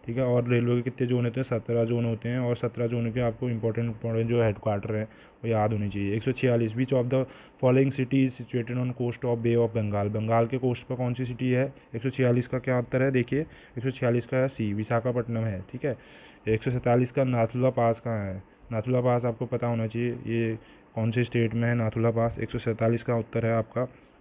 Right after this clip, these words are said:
देखिए बताइए, डी, ठीक है, सिक्किम में है नाथुला पास, ठीक है। Which of following Indian state does not have boundary with नेपाल? बिहार की बाउंड्री होती है हिमाचल, उत्तर प्रदेश की है, उत्तराखंड की है और हिमाचल की नहीं है, ठीक है। ऑप्शन बी हो जाएगा वन फ़ोर्टी एट का, ठीक।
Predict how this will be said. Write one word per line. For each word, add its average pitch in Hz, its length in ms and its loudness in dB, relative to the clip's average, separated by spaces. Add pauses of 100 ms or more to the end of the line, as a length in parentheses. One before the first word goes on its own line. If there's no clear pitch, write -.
(220)
देखिए 113 320 0
बताइए, 117 480 2 (100)
डी, 110 240 0 (340)
ठीक 117 100 -4
है, 131 40 0
सिक्किम 127 320 -4
में 123 180 2
है 113 80 2
नाथुला 110 320 0
पास, 104 280 -4
ठीक 117 120 -8
है। 123 100 -2
Which 131 160 0
of 131 120 4
following 127 460 0
Indian 120 360 0
state 120 260 -2
does 113 100 0
not 113 260 -2
have 110 140 0
boundary 110 360 0
with 110 120 2 (680)
नेपाल? 104 400 -2
बिहार 117 360 4
की 123 360 -2
बाउंड्री 113 400 0
होती 117 240 0
है 117 60 0
हिमाचल, 110 340 0
उत्तर 120 420 -2
प्रदेश 117 320 0
की 120 160 -4
है, 120 180 0
उत्तराखंड 113 520 -4
की 120 160 -6
है 117 200 2
और - 280 -2 (160)
हिमाचल 110 400 -2
की 113 100 -4
नहीं 110 240 0
है, 92 200 -6
ठीक 110 120 -6
है। 117 80 0
ऑप्शन 113 320 -2
बी 110 120 0
हो 110 120 2
जाएगा 101 300 0
वन 107 180 0
फ़ोर्टी 101 300 -6
एट 95 140 -4
का, 92 100 -10
ठीक। 127 200 -6